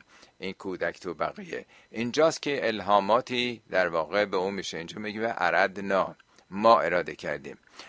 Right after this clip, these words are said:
اما سومی، گنجی که زیر دیواره، هر چقدر آدم دانشمند و فیلسوف باشه، همه علوم زمانم داشته باشه که خبر نداره زیر خاک چیه. البته حالا زمان ما این دستگاه‌های گنجیاب و اینا می‌شه فهمید، ولی داستان اون موقع است.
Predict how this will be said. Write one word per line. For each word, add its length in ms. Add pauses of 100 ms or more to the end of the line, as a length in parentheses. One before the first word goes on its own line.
اما 260
سومی، 560
گنجی 380
که 120
زیر 260
دیواره، 440
هر 300
چقدر 560
آدم 280 (540)
دانشمند 800
و 120 (100)
فیلسوف 560
باشه، 300
همه 500
علوم 380
زمانم 420
داشته 300
باشه 260
که 80
خبر 380
نداره 220
زیر 220
خاک 260
چیه. 400 (260)
البته 340
حالا 240
زمان 340
ما 200
این 280
دستگاه‌های 540
گنجیاب 500
و 40
اینا 180
می‌شه 260
فهمید، 400 (300)
ولی 220 (260)
داستان 320
اون 140
موقع 260
است. 200